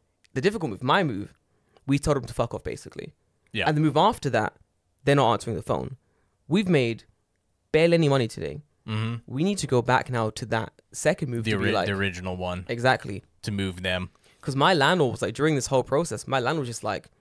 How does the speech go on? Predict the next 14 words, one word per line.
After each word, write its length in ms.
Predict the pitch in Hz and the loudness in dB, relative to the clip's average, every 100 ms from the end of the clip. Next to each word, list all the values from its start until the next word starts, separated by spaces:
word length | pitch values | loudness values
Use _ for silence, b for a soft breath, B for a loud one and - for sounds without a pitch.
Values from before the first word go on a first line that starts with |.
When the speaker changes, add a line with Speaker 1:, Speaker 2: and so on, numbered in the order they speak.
| b b b - | b b b -4
Speaker 1:
"Jordan, 260 | 180 147 | -2 0
if 100 | - | -4
these 140 | 147 170 | -6 -2
guys 220 | 175 170 | 0 0
don't 120 | 151 | 0
come 180 | 147 135 | -2 0
by 80 | 117 | -2
this 180 | 123 - | -4 -6
time, 300 | 123 147 208 _ _ _ _ _ _ _ - | -4 -4 -8 _ _ _ _ _ _ _ -4
I'll 100 | 151 | -4
just 100 | 196 | -4
call 120 | - 170 | -6 -4
another 160 | 156 | -2
company." 360 | - 175 131 | -4 -4 -6